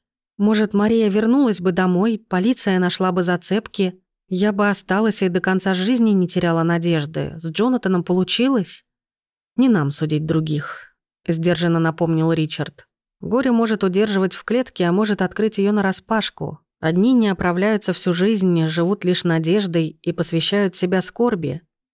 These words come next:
Другим легче оставить все в прошлом и сбежать от скорби туда, где их сердце будет разрываться не так сильно". Мои родители закрыли себя в клетке и пытались ужиться с этой скорбью пятнадцать долгих лет.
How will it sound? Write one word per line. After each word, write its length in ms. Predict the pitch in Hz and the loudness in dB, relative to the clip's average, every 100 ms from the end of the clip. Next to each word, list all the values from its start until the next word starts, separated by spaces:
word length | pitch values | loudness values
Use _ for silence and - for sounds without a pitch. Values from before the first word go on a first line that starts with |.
| _ _ | _ _
Другим 420 | - 175 185 269 269 | -4 0 2 2 4
легче 360 | 254 247 - | 2 0 -2
оставить 420 | 202 - 220 220 | -2 -2 0 0
все 220 | - - 180 | -2 -4 -4
в 80 | |
прошлом 460 | - 208 220 190 180 | -2 -4 -2 0 0
и 40 | |
сбежать 400 | 170 170 180 208 | 0 -2 -2 -2
от 140 | 190 180 | -4 -6
скорби 380 | - 202 190 180 | -4 -2 -2 -2
туда, 340 | 180 175 202 | -2 0 0
где 240 | 196 170 | 0 0
их 100 | 170 | 0
сердце 380 | - 202 202 180 | -2 -4 -4 -2
будет 280 | 170 185 180 | -2 -2 0
разрываться 640 | 170 165 160 175 202 - | -2 0 -2 -2 -4 -2
не 120 | 175 | -2
так 200 | 175 208 | -2 -4
сильно". 540 | - 240 247 170 - - _ _ _ _ _ _ _ | -2 0 0 0 -4 -10 _ _ _ _ _ _ _
Мои 260 | - 190 262 | -2 2 2
родители 500 | 220 202 226 202 185 | 2 0 0 0 2
закрыли 420 | 175 170 208 196 | 0 0 0 0
себя 300 | 180 175 175 | 0 -2 -2
в 80 | - | -2
клетке 440 | 214 247 - 190 | -2 -2 -2 -4
и 20 | 185 | -2
пытались 480 | 180 220 226 202 | -2 -2 -2 0
ужиться 400 | 185 185 220 190 | 0 0 -2 -2
с 80 | 175 | -2
этой 200 | 185 180 | -2 -2
скорбью 560 | 175 - 226 208 196 196 | -4 -2 -2 0 -2 -2
пятнадцать 580 | - 175 220 226 196 180 | -4 -2 -2 -2 -4 0
долгих 500 | 208 190 202 - 190 | 0 0 -4 -4 0
лет. 440 | 170 131 - | 0 0 -8